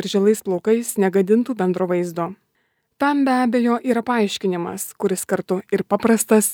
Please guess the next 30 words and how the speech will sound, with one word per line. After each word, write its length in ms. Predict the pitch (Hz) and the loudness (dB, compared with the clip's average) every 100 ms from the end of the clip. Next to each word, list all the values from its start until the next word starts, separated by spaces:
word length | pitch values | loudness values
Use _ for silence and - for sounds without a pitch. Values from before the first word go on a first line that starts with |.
| - | 2
ir 160 | 233 208 | 2 4
ciniškas. 800 | - 180 165 - 180 180 - - _ - | 2 2 0 -4 -4 -4 -4 -8 _ -2
Jaunoji 400 | 226 240 294 285 | 2 4 2 2
karta 300 | 262 254 254 | 0 0 2
vartoja. 540 | 254 - 208 175 180 - _ _ _ _ - | 0 2 -2 -2 -10 -16 _ _ _ _ -4
Jaunoji 400 | 240 226 220 214 | 0 4 4 4
karta 320 | 196 196 185 - | 2 -2 -4 -2
perka, 460 | 208 214 226 233 - | 0 0 0 0 0
net 420 | 240 226 247 - | 2 2 0 0
jei 240 | 220 220 - | 2 2 2
ir 160 | 226 | 0
ne 160 | 208 196 | 2 2
už 160 | 190 | 0
pačių 320 | - 185 240 233 | -4 -4 -2 0
uždirbtus 480 | 196 202 202 - | 0 0 -4 -2
pinigus, 480 | 208 208 208 220 - | 2 2 2 0 0
kaip 160 | 196 185 | -2 0
tie 160 | 208 | 0
paaugliai 400 | 202 233 196 175 | 0 0 0 -2
iš 80 | 170 185 | -4 -6
reklamos. 640 | 185 175 170 170 185 - - _ 240 | -2 -2 -2 -6 -10 -12 -14 _ -2
Jaunoji 400 | 247 285 294 285 | 0 2 0 0
karta 320 | 269 - 269 | -2 0 0
jau 140 | 254 247 | 2 2
nuo 160 | 254 | 0
sauskelnių 640 | - 277 240 - 185 185 180 | 0 -2 -2 -2 0 0 0
padeda 480 | 220 226 226 226 | 0 2 2 0
ir 240 | 226 220 - | -2 -6 -6
pradeda 320 | 185 180 190 | -4 -2 0
uždirbti. 720 | 202 202 214 208 - 160 | 2 2 0 0 -2 -10